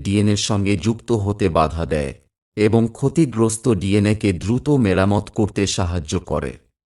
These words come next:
ডালিমের রসের অ্যান্টিঅক্সিডেন্ট ক্ষমতা গ্রিন টি এবং রেড ওয়াইনের থেকেও তিন গুণ বেশি হতে পারে। এই শক্তিশালী অ্যান্টিঅক্সিডেন্টগুলি শরীরে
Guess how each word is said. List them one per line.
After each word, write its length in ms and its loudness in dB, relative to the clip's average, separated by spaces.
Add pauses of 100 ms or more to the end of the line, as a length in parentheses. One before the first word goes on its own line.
(540)
ডালিমের 720 4
রসের 420 6
অ্যান্টিঅক্সিডেন্ট 1120 2
ক্ষমতা 500 2
গ্রিন 400 2
টি 200 -2 (140)
এবং 220 2 (120)
রেড 280 4 (100)
ওয়াইনের 500 2
থেকেও 440 2
তিন 340 0
গুণ 220 4
বেশি 320 0
হতে 260 -4
পারে। 280 -6 (880)
এই 200 6
শক্তিশালী 800 0
অ্যান্টিঅক্সিডেন্টগুলি 1400 2
শরীরে 460 2